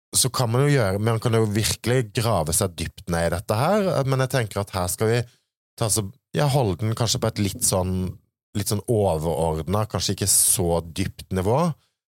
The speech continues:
men jeg tror jo det der at alle mennesker kjenner jo på en tvil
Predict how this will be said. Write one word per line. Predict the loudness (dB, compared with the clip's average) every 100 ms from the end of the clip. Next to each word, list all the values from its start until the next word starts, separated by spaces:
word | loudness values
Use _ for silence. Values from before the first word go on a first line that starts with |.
| _ -2
men | 2
jeg | 2 0
tror | 0 2
jo | 2
det | 2
der | 0
at | -4 -8 _ _ -2
alle | 0 2 2 2
mennesker | 2 0 -2 0 0
kjenner | 0 0 -2 -2 -2
jo | -2
på | -2 0 0
en | 0 -2 -6 -10 _ _ -4
tvil | -2 0 0 0